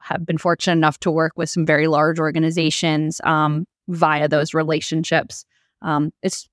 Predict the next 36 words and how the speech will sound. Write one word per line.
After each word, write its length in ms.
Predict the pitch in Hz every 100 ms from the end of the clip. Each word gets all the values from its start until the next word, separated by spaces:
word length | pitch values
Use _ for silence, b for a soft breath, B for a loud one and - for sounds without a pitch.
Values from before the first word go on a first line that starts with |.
| _ _ _
pretty 160 | 247 254
extraordinary 520 | - 196 180 160 156
as, 140 | 156
as 220 | - 170
a 40 | 165
young 220 | 165 165
company 420 | - 160 156 147
because 200 | 170 170
we're 80 | 160
still, 520 | - - 156 160 170 -
um, 420 | 160 151 156 175
you 80 | 160
know, 140 | 160
in 80 | 165
our 120 | 160
first 240 | 147 165 -
eighteen 260 | 165 -
months 240 | 165 156 160
of 100 | 151
operations. 800 | 139 160 160 - 147 165 - - b b b b b -
Um, 440 | 175 170 160 160 -
so 80 |
that 160 | 196 208
is 120 | 233
what 160 | 202 190
we 120 | 208
do. 280 | 160 156 156
The 120 | 160
best 280 | 190 214 -
way 120 | 302
to 80 | 277
get 200 | 220 190
in 80 | 175
touch 400 | - 156 151 -
with 160 | 160
us 440 | 156 151 151 -